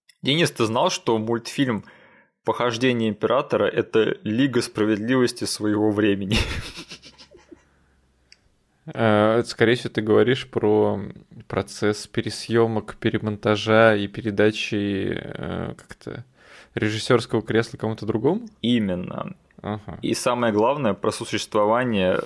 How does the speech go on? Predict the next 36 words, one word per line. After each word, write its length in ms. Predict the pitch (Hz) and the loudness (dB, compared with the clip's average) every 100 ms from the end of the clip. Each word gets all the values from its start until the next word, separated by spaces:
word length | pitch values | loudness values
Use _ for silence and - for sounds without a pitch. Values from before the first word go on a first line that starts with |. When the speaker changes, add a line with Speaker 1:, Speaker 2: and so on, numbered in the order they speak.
| 233 262 - | -6 -18 -16
Speaker 1:
двух 500 | 113 196 156 185 143 117 | -10 -4 2 2 2 2
версий 440 | 120 120 - 98 | 2 2 0 0
этого 320 | 104 - - 107 | 0 0 -2 0
мультфильма. 840 | 107 110 - 110 - - - 123 | 0 -2 -2 -4 -6 -10 -8 -8
Speaker 2:
Чего? 960 | - - - 95 95 98 95 95 95 95 - _ _ | -8 -8 -8 -10 -8 -8 -6 -6 -8 -10 -16 _ _
Блин, 160 | 101 104 | -4 -4
почему 280 | 110 - 143 | -4 0 0
никто 200 | 180 202 | 4 4
про 140 | 180 | 4
это 100 | 170 | 4
не 60 | 139 | 4
говорил? 420 | 117 131 120 - - - | 4 4 2 -2 -10 -6
Speaker 1:
Я 200 | - 151 | 0 2
не 100 | 160 | 2
знаю, 240 | 139 185 | 2 2
почему 300 | 185 - 156 | 2 0 0
про 140 | 143 139 | 2 0
это 140 | 135 | 0
никто 200 | 120 131 | -4 -2
не 120 | 117 | 0
говорил, 260 | 101 117 98 | 2 2 2
но 100 | 101 | 0
как 160 | 104 | -6
только 240 | - 127 131 | -2 0 2
я 140 | 120 | 0
сунулся 520 | 120 175 196 135 - | 2 0 2 2 2
и 40 | 104 | 2
опустил 560 | 104 127 127 - 123 107 101 98 98 | 2 0 -6 0 2 4 4 2 2
в 60 | |
это 160 | 101 104 | 0 0
немножечко 680 | 104 113 107 90 - 95 95 | 0 2 2 0 -2 0 0
руки 260 | 107 107 - | 0 -4 -10
свои, 440 | - 92 92 87 | -6 -2 0 -2
я 400 | 85 95 104 101 | -2 0 2 2
понял, 480 | 90 - 120 127 107 | -2 0 0 2 0
что 720 | - - _ - 101 98 90 | -2 -8 _ -2 2 2 0